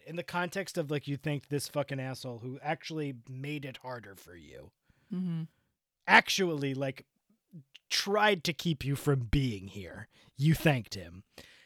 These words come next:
Speaker 1: So the least you could do, I guess, is thank your boyfriend, but, like, also just thank him in private. You don't have to stand up
Speaker 2: Mm-hmm.
Speaker 1: in front of a fucking room full of people and say, "Thank you, my boyfriend, so much for being supportive." That's his fucking job. Like, he should be supportive. What is he gonna do? Be a fucking asshole? Anyway,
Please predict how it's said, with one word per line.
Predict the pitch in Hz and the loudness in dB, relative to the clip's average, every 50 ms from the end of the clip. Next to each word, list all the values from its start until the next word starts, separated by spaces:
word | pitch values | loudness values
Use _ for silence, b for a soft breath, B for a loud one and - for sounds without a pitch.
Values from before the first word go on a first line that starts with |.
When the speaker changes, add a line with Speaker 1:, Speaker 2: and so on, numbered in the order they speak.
| B B B B B | B B B B B
Speaker 1:
So | - - 180 170 165 156 | -2 0 2 2 2 2
the | 139 160 165 | 0 -2 0
least | 160 175 175 156 - 160 | 0 0 0 0 -2 -4
you | 139 | -4
could | 151 143 | -4 -4
do, | 131 139 139 135 | -2 0 0 2
I | 131 127 | 0 0
guess, | 113 110 143 147 143 143 143 143 143 135 - - | 0 2 4 6 6 8 8 8 6 6 4 2
is | 143 135 - | -2 -2 -2
thank | 143 147 135 | -2 -4 -2
your | 131 139 | -4 -4
boyfriend, | 131 139 127 - 131 131 | -4 -4 -6 -6 -8 -8
but, | 120 147 131 | -8 -8 -8
like, | 139 135 135 117 120 | -8 -8 -8 -10 -10
also | 147 139 117 - 131 | -10 -10 -10 -10 -10
just | 113 - 180 165 - - | -10 -8 -8 -8 -6 -6
thank | 123 113 - | -8 -8 -6
him | 107 101 | -8 -8
in | 95 90 | -10 -10
private. | - 98 92 92 92 92 92 117 | -12 -14 -14 -14 -14 -14 -10 -6
You | 139 135 | -4 -2
don't | 139 139 | -2 -2
have | 131 120 | -4 -6
to | - 123 | -8 -8
stand | - 196 185 170 180 180 | -4 -4 -4 -2 -2 -4
up | 165 | -4
Speaker 2:
Mm-hmm. | 165 107 | -6 -8
Speaker 1:
in | 101 | -10
front | - 123 117 110 | -12 -12 -12 -12
of | 107 | -12
a | 113 | -12
fucking | - - 120 107 - 110 107 104 98 123 139 123 113 | -10 -10 -10 -10 -10 -12 -12 -12 -14 -14 -12 -6 -4
room | 135 131 117 | -2 -2 -2
full | - - 127 117 | -4 -6 -8 -10
of | 107 - | -10 -10
people | 123 110 110 | -12 -12 -12
and | 117 - | -14 -14
say, | 143 147 - | -14 -14 -12
"Thank | - 226 240 240 - | -8 -8 -8 -6 -6
you, | 285 277 | -8 -6
my | 269 240 233 | -6 -6 -6
boyfriend, | 202 - 208 220 220 - 240 233 208 | -6 -6 -6 -8 -6 -8 -8 -12 -10
so | - 214 | -10 -10
much | 208 220 208 - | -10 -10 -10 -10
for | - 208 | -12 -12
being | 185 196 214 202 | -12 -12 -12 -12
supportive." | 165 - 185 - - 185 185 185 202 175 131 - B B B B B B | -12 -12 -12 -12 -12 -14 -12 -12 -12 -12 -14 -16 B B B B B B
That's | 233 240 233 - | 8 8 8 8
his | 226 185 - | 4 -2 2
fucking | - 190 165 - 151 135 | 2 2 4 2 0 -4
job. | 117 104 92 - - - - b b b b b b - | -4 -6 -8 -12 -14 -16 -18 b b b b b b 2
Like, | 180 - - | 2 2 0
he | - 180 | 0 0
should | 156 - 202 185 156 | 4 6 6 6 6
be | 139 143 | 4 0
supportive. | 131 - 127 - - 104 92 90 98 113 | 0 -2 -4 -6 -6 -10 -12 -10 -4 0
What | 143 151 151 | 2 2 2
is | 143 | 2
he | 143 139 | 0 0
gonna | 147 139 127 | 0 -2 -2
do? | 110 107 | -4 -6
Be | 95 98 104 | -8 -8 -12
a | 101 | -10
fucking | - 131 127 - 120 117 | -8 -8 -8 -6 -6 -6
asshole? | 120 127 135 127 - 151 147 143 - - 113 | -6 -6 -6 -6 -6 -8 -8 -10 -12 -16 -20
Anyway, | 98 85 | -20 -20